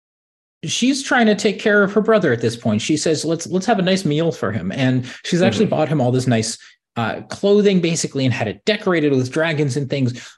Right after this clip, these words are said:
Speaker 1: That's a little more appropriate, like we were, you were talking about earlier,
Speaker 2: It's
Speaker 1: right?
Speaker 2: a little more Dothraki, yeah.
Speaker 1: Uh,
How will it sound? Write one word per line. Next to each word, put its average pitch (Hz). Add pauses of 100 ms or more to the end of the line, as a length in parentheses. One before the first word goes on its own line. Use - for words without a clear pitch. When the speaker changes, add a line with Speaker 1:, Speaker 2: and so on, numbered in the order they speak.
Speaker 1:
That's 135
a -
little 156
more 160
appropriate, 131
like 127
we 123
were, 123
you 127
were 127
talking 113
about 107
earlier, 165
Speaker 2:
It's 143
Speaker 1:
right? 151
Speaker 2:
a -
little 123
more 127
Dothraki, -
yeah. - (500)
Speaker 1:
Uh, 110